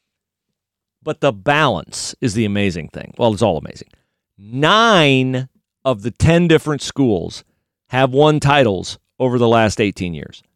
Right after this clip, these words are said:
Nine. Seven of the last nine years, the mac has had at least two teams play for a championship. I told you, they average two teams playing for a championship. How is that possible?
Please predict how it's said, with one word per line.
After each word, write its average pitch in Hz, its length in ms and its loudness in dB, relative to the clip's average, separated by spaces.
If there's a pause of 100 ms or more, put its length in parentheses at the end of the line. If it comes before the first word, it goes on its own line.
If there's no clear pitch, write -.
(440)
Nine. 101 440 -4 (1600)
Seven 214 520 2
of 185 80 6
the 165 60 6
last 151 340 4
nine 143 340 2
years, 85 460 -4
the 110 80 0
mac 117 260 0
has 104 120 -2
had 110 220 2
at 101 220 -4
least 120 440 -2 (180)
two 247 320 6
teams 135 720 0 (500)
play 156 220 2
for 151 160 -6
a 139 40 -2
championship. 113 640 -8
I 113 120 -6
told 202 340 -4
you, 101 180 -10 (280)
they 131 200 -6 (120)
average 180 680 -4 (460)
two 190 200 -2
teams 147 400 -4
playing 107 360 -4
for 95 100 -10
a 87 80 -10
championship. 98 560 -10
How 185 200 0
is 190 80 0
that 170 180 4
possible? 233 540 0